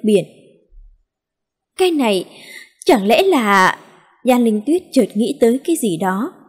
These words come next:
vẻ mặt không thể tin được. Ầm! Tiếng nước chảy càng lúc càng lớn, vòng xoáy cũng càng lúc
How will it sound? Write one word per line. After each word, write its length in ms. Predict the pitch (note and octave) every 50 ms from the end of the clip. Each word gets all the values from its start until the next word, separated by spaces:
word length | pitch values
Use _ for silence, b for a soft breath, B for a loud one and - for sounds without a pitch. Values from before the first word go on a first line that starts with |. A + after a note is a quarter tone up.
| _ -
vẻ 140 | A3+ G3
mặt 200 | F3 F#3 F#3+ - - -
không 200 | - C4 A#3+ G#3 G3+
thể 140 | A#3 G3 - -
tin 220 | A#3+ A3+ A#3 G3+ F3+
được. 220 | F#3+ F#3+ F3 D3+ - - - - _ _ _ _ _ _ _ _ _ _ _ _
Ầm! 440 | B3 B3 A#3+ A3 G#3 G3 F3 D3+ D3+ - - - b b b b b b b b _
Tiếng 160 | - C4 B3+
nước 140 | D4+ F#4+ F#4+ - -
chảy 220 | - A#3+ G#3 F3 - -
càng 200 | - A3 G3 F#3
lúc 160 | G#3 D#4 F#4 - -
càng 220 | A#3+ G#3 F3+ F3+
lớn, 320 | F#3 G3+ G3+ G3+ A3 E4 G#4+ - - _ _ _ _ -
vòng 180 | A#3 A3 G#3
xoáy 340 | G#3 - - A3+ B3+ E4+ F#4 -
cũng 140 | - C#4+ - -
càng 180 | A#3+ G#3+ F#3
lúc 180 | F#3+ C4+ F4+ -